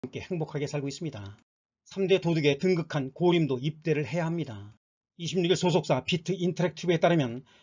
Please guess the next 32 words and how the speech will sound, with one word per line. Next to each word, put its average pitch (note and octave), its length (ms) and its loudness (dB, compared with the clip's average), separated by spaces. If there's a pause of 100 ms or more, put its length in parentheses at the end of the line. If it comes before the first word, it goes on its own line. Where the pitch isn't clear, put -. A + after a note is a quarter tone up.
(100)
고우림의 E3+ 480 6
군 G3 160 0
입대 F3+ 260 2
시기는 C3 360 -2
아직 D3 280 -4
결정되지 D#3 460 2
않았으며, B2 560 -2 (520)
그는 F3 220 -4
국방부 F3 400 2
지침에 E3+ 340 2
따라서 C#3 380 0
정상적으로 D3+ 800 2 (200)
복무를 D3 460 0
이행할 D3 300 -2
예정입니다. C3+ 640 -2 (800)
그는 E3+ 300 -2
김연아보다 E3+ 520 4
다섯 E3 220 0
살이 E3 240 2
어린 C#3+ 340 2 (540)
이십팔 F3+ 460 0
세이며, D3 440 2
결혼을 E3 320 4
앞두고 D3+ 280 0
있지만, C#3 280 -2
아직 C3+ 240 -4
군 D#3+ 200 2
복무를 C#3 380 4 (220)
마치지 C3 400 -4
않은 C3 240 -4
미필 D3 280 -4
상태입니다. C3 640 -6